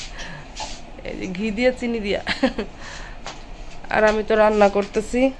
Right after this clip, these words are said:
রান্নাঘরে চলে যাই। রান্নাঘরে চলে আসলাম। চালটা তো আস্তে আস্তে ভাজা হয়ে যাইতেছে। এখন এর মধ্যে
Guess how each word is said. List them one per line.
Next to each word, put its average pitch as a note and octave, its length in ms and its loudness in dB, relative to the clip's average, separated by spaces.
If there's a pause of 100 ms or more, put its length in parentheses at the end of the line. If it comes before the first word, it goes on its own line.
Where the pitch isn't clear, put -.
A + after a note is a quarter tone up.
(200)
রান্নাঘরে F#3+ 440 4
চলে F#3+ 300 0
যাই। F#3 220 -2 (960)
রান্নাঘরে G#3+ 600 12
চলে A3+ 180 10
আসলাম। G#3+ 360 4 (1300)
চালটা A3+ 300 12
তো G#3+ 140 6
আস্তে G#3+ 240 10
আস্তে G3+ 440 8 (640)
ভাজা G#3+ 300 12
হয়ে G3+ 200 8
যাইতেছে। F#3+ 520 6
এখন G#3+ 280 8
এর F#3+ 100 10
মধ্যে F#3+ 200 6